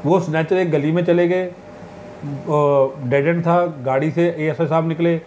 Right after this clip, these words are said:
उन्होंने गोली चला दी, उनको तीन चार गोली लगी, जबाड़े में लगी, इधर लगी और उनकी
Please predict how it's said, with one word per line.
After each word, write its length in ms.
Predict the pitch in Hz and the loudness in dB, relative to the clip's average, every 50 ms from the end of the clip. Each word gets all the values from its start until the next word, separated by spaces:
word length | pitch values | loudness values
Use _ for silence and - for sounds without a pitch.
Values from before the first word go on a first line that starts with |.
| - - - - - - - | -12 -20 -20 -20 -12 -4 0
उन्होंने 280 | 160 175 175 175 175 | 2 2 4 4 2
गोली 360 | 165 143 143 135 139 143 156 160 | 0 -2 0 2 2 2 2 2
चला 220 | 170 165 160 160 | 2 2 2 4
दी, 140 | 156 165 170 | 4 2 2
उनको 260 | 165 160 165 175 165 | 2 0 0 0 0
तीन 260 | 170 - 165 160 160 | 0 0 -2 -2 0
चार 180 | 147 170 160 156 | 0 0 0 0
गोली 180 | 151 156 160 | 0 -2 0
लगी, 420 | 156 156 160 151 160 156 147 127 117 | 0 -2 -2 -2 -2 -4 -4 -4 -2
जबाड़े 380 | 135 147 135 143 143 143 160 | 0 0 2 2 2 2 2
में 100 | 160 165 | 0 0
लगी, 220 | 160 156 147 151 151 | 0 -2 -2 -2 -2
इधर 160 | 143 147 160 | -2 0 0
लगी 340 | 156 156 147 147 151 151 147 - - - - - 170 | 0 0 -2 -2 -2 -4 -6 -8 -14 -18 -12 -6 -2
और 140 | 151 151 175 | -2 -2 -2
उनकी 460 | 156 151 147 147 151 160 165 156 | -2 -4 -4 -2 0 0 0 0